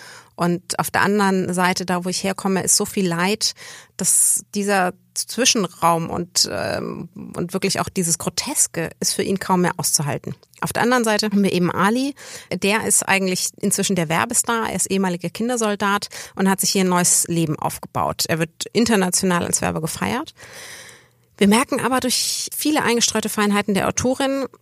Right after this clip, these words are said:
so glatt und glücklich das bei den beiden erstmals klingt und man davon ausgeht, dass beide nur noch Wohlstandsprobleme haben, es zeigen sich doch erste Risse. Und als dann der Brief kommt, ist klar, da steckt sehr viel mehr dahinter und sie kommen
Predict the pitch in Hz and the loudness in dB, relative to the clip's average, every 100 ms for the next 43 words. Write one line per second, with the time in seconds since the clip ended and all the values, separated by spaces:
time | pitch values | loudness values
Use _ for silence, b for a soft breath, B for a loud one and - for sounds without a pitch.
0 | _ - - 202 214 214 - - 208 220 | _ -2 -2 0 2 2 0 -6 -4 -2
1 | 220 214 214 - - - - 196 - 185 | -2 -2 -2 -2 -6 -8 -4 -4 -2 0
2 | 190 180 185 202 180 180 - 175 160 - | 0 2 0 0 -2 -4 0 0 2 2
3 | - - - 240 294 202 - - 165 - | 0 -2 0 4 4 0 -6 -4 -4 -2
4 | 180 175 - 190 - 180 170 - 170 180 | -2 -2 -2 0 0 -2 -6 -2 0 2
5 | 180 165 160 - 190 247 - 160 160 - | 0 0 -4 -2 2 2 2 0 -2 -6
6 | - 165 156 165 160 160 165 165 196 240 | -6 -4 -2 0 0 0 0 2 0 -2
7 | B B B B B - - - 220 233 | B B B B B -4 0 4 4 2
8 | 202 - 190 - 175 - 180 147 - - | 0 0 -2 0 0 2 0 2 2 0
9 | 147 B 196 185 180 - 180 - 185 185 | -6 B -6 0 0 2 0 0 0 0
10 | 214 220 - 208 202 - 185 - - 175 | -2 -4 0 0 0 0 -2 -4 0 2
11 | 165 170 165 B B B B B B B | 4 4 0 B B B B B B B
12 | - 165 - 165 - 165 - 156 151 156 | -6 -2 0 0 2 2 2 0 2 2
13 | 160 160 - - 156 - - 165 160 160 | 2 0 0 -2 -2 -4 -4 -2 0 0